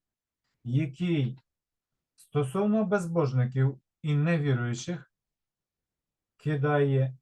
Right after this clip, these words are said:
виклик вибору. Вони можуть або продовжити йти в родстві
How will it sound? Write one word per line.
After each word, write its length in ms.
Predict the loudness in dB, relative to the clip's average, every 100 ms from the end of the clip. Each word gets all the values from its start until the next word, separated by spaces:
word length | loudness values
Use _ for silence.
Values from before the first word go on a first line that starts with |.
| -10
виклик 760 | 0 4 4 2 -4 -6 -10 _
вибору. 600 | 0 2 4 2 2 -4 _ _ _ _ _ _ _ _ _ _ _ _ _ _ _ _ _
Вони 360 | 0 2 2 2
можуть 640 | 2 4 2 0 -6 _ _ _ _ _ _ _
або 260 | -4 2 2
продовжити 840 | 2 0 2 4 2 0 0 -2 -6
йти 580 | -6 -6 0 4 4 0 _ _ _ 0
в 140 | 4
родстві 720 | 4 2 -2 -4 0 2 0